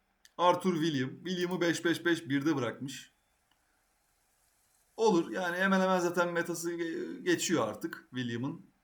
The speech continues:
Ben de zaman zaman kullanıyorum ama biraz darda kalınca kullanıyorum. O yüzden anlıyorum. Yazıtları bu şekilde.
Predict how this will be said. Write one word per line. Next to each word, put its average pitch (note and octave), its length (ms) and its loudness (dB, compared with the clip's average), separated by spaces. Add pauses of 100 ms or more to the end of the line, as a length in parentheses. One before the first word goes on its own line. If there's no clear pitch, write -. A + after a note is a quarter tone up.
(580)
Ben D#3 220 -2
de C#3 180 2
zaman B2+ 260 0
zaman B2 300 -4
kullanıyorum C#3 400 -4
ama A#2+ 160 -6
biraz C3+ 420 -4 (680)
darda C#3 320 0
kalınca A2 320 -6
kullanıyorum. A2 640 -8 (720)
O E3 120 -4
yüzden C#3 220 -2
anlıyorum. D3+ 580 -2 (3000)
Yazıtları D#3 520 0
bu D3+ 60 -4
şekilde. A2 580 -6